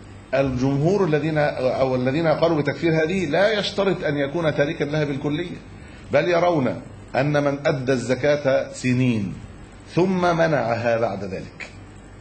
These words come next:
مانع الزكاة الذين قاتلهم أبو بكر، هل هؤلاء تارك-، تاركون لجنس الزكاة؟ ليسوا كذلك، بل قد تركوا، بل قد أدوا الزكاة أيام رسول الله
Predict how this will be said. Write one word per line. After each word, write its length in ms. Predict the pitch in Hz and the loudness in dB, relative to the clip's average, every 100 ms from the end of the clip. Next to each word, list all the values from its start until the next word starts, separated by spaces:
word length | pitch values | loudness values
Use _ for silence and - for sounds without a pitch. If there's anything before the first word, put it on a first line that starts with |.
| - - - 101 | -20 -20 -12 -4
مانع 300 | 139 196 202 | 0 0 0
الزكاة 340 | 165 156 156 | 2 2 2
الذين 300 | 165 156 165 | 2 2 2
قاتلهم 440 | 147 139 135 139 123 | 0 0 2 0 0
أبو 160 | 107 | -2
بكر، 260 | 95 92 - - - - | -4 -8 -12 -16 -18 -6
هل 220 | 135 160 151 | 0 2 2
هؤلاء 420 | 147 143 156 156 | 0 0 -2 0
تارك-، 560 | 151 139 156 - - | 0 0 -2 -6 -6
تاركون 480 | 127 123 120 139 160 | -2 0 0 0 0
لجنس 380 | 127 120 151 139 | 0 2 2 0
الزكاة؟ 360 | 117 123 156 - - - - - - - - - - - - - - | 0 -2 -4 -8 -12 -18 -18 -20 -20 -20 -20 -20 -20 -20 -20 -18 -6
ليسوا 320 | 113 135 127 127 | 0 0 0 -2
كذلك، 300 | 123 131 127 - 90 | 0 0 -4 -6 0
بل 220 | 131 135 - 127 | 0 0 -4 -6
قد 220 | 120 - | -6 0
تركوا، 400 | 151 160 143 139 | 2 4 2 0
بل 180 | 123 120 | -2 0
قد 220 | 123 120 | 0 0
أدوا 360 | 170 147 139 135 | 0 2 2 0
الزكاة 500 | 117 123 151 - 127 | 0 0 0 0 0
أيام 280 | 135 131 123 | 0 2 2
رسول 280 | 110 135 | 0 0
الله 300 | 123 120 131 | 2 4 2